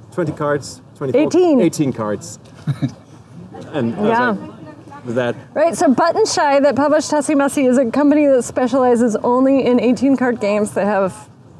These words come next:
Speaker 2: dozens of them now. Um, and they, during Gen Con of twenty eighteen, sponsored a contest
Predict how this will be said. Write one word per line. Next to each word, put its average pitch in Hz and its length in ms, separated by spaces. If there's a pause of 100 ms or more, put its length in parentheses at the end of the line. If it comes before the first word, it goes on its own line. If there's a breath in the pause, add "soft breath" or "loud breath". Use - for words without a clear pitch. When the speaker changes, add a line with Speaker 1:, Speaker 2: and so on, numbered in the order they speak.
(120)
Speaker 2:
dozens 247 380
of 202 140
them 185 220
now. 175 460
Um, 190 680 (840 loud breath)
and 220 840 (300)
they, 285 760 (160)
during 254 580
Gen 262 420
Con 247 520
of 208 360
twenty 240 720 (100)
eighteen, 226 1000
sponsored 220 520
a 185 60 (200)
contest 233 800